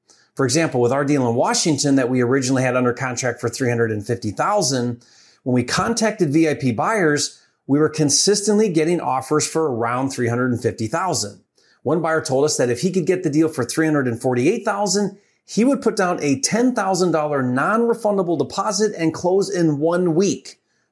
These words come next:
That's a serious buyer. Once you've established market value and ideally secured the highest paying buyer, step three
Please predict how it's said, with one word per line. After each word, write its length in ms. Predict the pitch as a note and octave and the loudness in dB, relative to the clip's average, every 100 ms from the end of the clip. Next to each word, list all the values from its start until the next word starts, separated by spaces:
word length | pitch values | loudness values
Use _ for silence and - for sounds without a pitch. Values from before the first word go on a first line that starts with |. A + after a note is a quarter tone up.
| _ | _
That's 380 | G2 C3+ F#3 - | -4 -2 -2 -2
a 60 | E3 | 0
serious 360 | E3+ D3+ C3+ | 2 2 0
buyer. 480 | C3 E3+ B2 - _ _ _ _ _ _ _ - | -2 -4 -4 -8 _ _ _ _ _ _ _ -4
Once 220 | E3+ G#3+ | 0 0
you've 100 | F#3 | 2
established 480 | F3+ - D#3+ D3 D3+ | 0 0 0 0 0
market 300 | C3+ A#2 G#2 | 0 -2 -2
value 400 | D3+ A3 G3+ D#3 | 0 0 2 2
and 100 | C3 | 2
ideally 380 | A2+ C#3+ C#3 | 0 2 2
secured 400 | C3 B2 - C3+ | 0 -2 -2 -2
the 80 | A2+ | -2
highest 340 | - B2+ A2+ - | -4 -4 -4 -4
paying 240 | A#2 G#2 | -6 -4
buyer, 400 | C3 F#3+ F3 C#3+ | -4 -2 0 0
step 320 | - C#3 A#2 | -2 -2 -4
three 640 | - - A3+ A#3 D#3 C3+ | -8 -4 0 2 4 2